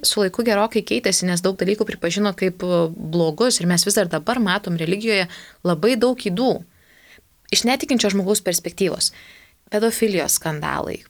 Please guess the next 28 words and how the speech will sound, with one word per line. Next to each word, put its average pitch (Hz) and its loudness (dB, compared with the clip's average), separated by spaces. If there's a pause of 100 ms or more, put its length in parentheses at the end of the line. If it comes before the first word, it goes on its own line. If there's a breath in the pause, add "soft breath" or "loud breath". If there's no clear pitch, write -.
(180)
popiežiaus 233 2
kokie 214 0
nors 220 0
ten 214 0
pasisakymai, 214 0
nepasisakymai 208 0
Rusijos 202 0
karo 196 0
Ukrainoje 190 0
atžvilgiu. - -6 (560 loud breath)
Kanadoje 226 2
ten 214 0
atrastos, 220 0
e, 202 2
masinės 202 2
vaikų 214 -2
kapavietės, 190 0
e, 180 0
bažnyčios 185 0
globos 175 -2
namuose 170 -2
ir 170 -6
panašiai. 165 -2 (580 loud breath)
Vis 202 2
dar 175 2
išlenda 190 0
kalnas 196 0
ydų, 240 0